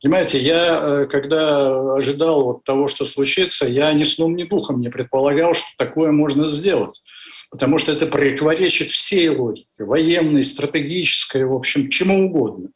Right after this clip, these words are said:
И тем не менее это произошло. Так вот, у меня такое ощущение, понимаете, я просто знаю, как, знаю немножко механизмы принятия решения во власти, я знаю, что начальству, как правило,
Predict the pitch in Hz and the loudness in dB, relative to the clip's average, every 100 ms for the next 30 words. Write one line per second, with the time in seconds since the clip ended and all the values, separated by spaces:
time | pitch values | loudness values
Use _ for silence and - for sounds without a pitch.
0 | - - 139 170 175 175 175 170 165 165 | -20 -10 -4 0 0 2 2 2 0 0
1 | 165 160 170 - - - _ - - - | 0 0 0 -4 -8 -8 _ -20 -20 -20
2 | - - - 185 208 220 240 220 240 226 | -20 -14 -6 -2 0 2 2 0 2 2
3 | 208 - 180 - 220 247 190 135 151 185 | 2 2 -2 0 0 0 0 0 0 0
4 | 160 156 175 - 180 156 214 208 156 - | 0 0 0 -2 -4 -4 0 0 0 0
5 | 123 - 139 131 131 185 156 160 165 - | -2 -2 -6 -6 -2 0 2 2 2 0
6 | 147 139 170 170 135 135 143 160 147 139 | 0 0 0 0 -2 -2 -2 2 2 2
7 | 143 147 - 226 185 135 123 117 104 - | 0 0 0 0 2 2 2 -2 -4 -4
8 | 120 139 143 180 214 160 - 135 127 - | 0 2 2 2 0 0 -2 -2 -2 -10
9 | - - - 143 160 - 196 202 - - | -20 -8 0 2 2 2 2 2 0 -4
10 | - 151 143 147 165 180 151 107 87 | -2 -2 -2 0 2 4 2 0 -6